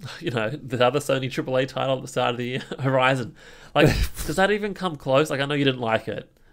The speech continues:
Speaker 1: but does
Speaker 2: No.
Speaker 1: that even come close to what this is?
Speaker 2: Not even close.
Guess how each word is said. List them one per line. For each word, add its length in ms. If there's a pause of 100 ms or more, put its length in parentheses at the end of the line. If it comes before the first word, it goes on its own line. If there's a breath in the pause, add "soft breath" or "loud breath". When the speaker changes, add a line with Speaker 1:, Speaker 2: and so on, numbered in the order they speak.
Speaker 1:
but 120
does 120
Speaker 2:
No. 60
Speaker 1:
that 240
even 220
come 260
close 460
to 140
what 260
this 180
is? 500 (120)
Speaker 2:
Not 240
even 180
close. 420